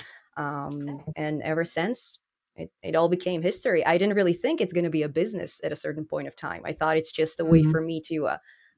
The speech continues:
Speaker 1: capture attention, um, of potential employers. And, um,
Speaker 2: Mm-hmm.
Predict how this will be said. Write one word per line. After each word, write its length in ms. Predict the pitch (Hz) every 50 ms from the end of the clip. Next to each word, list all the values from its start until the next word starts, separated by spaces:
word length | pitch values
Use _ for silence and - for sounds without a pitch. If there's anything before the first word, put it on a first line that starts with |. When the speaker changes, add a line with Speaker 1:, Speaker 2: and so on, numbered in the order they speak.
| _ _
Speaker 1:
capture 520 | - - 180 175 175 - - - 175 165 160
attention, 760 | 156 - - 165 165 170 165 - - 165 156 156 156 156 - -
um, 260 | 160 151 143 156 160
of 120 | 156 -
potential 500 | - 160 160 165 160 160 156 - 160 156
employers. 640 | 151 151 - - 160 180 214 220 175 156 156 151 151
And, 280 | 151 147 139 135 - - _ - - - - - _ _ -
um, 260 | - 147 143 135 135
Speaker 2:
Mm-hmm. 340 | - 175 160 170 165 160 165